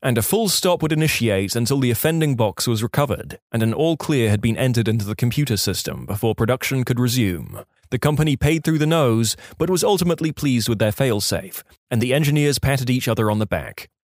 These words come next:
A few months pass and the engineers return for quality control. The toothpaste company reported zero margin of error for weeks. Turns out,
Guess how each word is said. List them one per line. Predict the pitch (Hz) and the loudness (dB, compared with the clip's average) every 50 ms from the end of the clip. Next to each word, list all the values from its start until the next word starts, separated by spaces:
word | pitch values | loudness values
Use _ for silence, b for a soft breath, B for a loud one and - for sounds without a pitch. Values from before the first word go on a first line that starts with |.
| _ - | _ -4
A | - 117 | -4 -2
few | - 139 165 175 | 2 2 2 4
months | 165 170 180 175 - - | 4 2 2 0 -2 -2
pass | - 117 107 101 104 107 - | 0 0 0 0 0 0 -2
and | 131 135 | -2 -2
the | 139 139 135 | 0 0 0
engineers | 160 165 156 151 147 143 143 135 139 | 0 0 0 0 0 0 0 0 0
return | 131 - - 147 131 113 104 107 101 | -2 0 0 0 2 2 0 0 -2
for | - 113 | -4 -4
quality | - - 135 143 131 113 127 120 | -4 -2 -2 0 0 0 0 0
control. | - 123 117 - - 131 110 - - 50 58 - - - _ _ _ _ - | 0 0 0 0 0 0 0 0 -2 -6 -10 -12 -16 -18 _ _ _ _ -6
The | - | -4
toothpaste | - - 208 196 - 170 151 131 - - | -2 0 0 0 2 0 0 0 0 0
company | - 117 113 107 110 110 107 | 0 0 0 0 0 0 0
reported | 104 117 - - 131 120 120 113 | 0 0 0 0 0 0 0 -2
zero | 104 107 123 139 151 156 151 147 | -2 0 0 2 2 2 2 2
margin | 139 139 139 127 127 123 | 2 0 0 0 -2 -2
of | 127 117 | -2 0
error | 147 151 127 104 98 95 | 2 2 2 2 0 0
for | - 135 | -2 -2
weeks. | 147 180 196 143 95 85 - - - - - - _ _ _ _ _ | -2 -2 -2 -2 -2 -4 -4 -4 -4 -4 -4 -8 _ _ _ _ _
Turns | - 208 233 247 233 170 160 | -2 0 0 2 2 2 2
out, | 139 104 95 104 104 | 2 2 0 -2 -2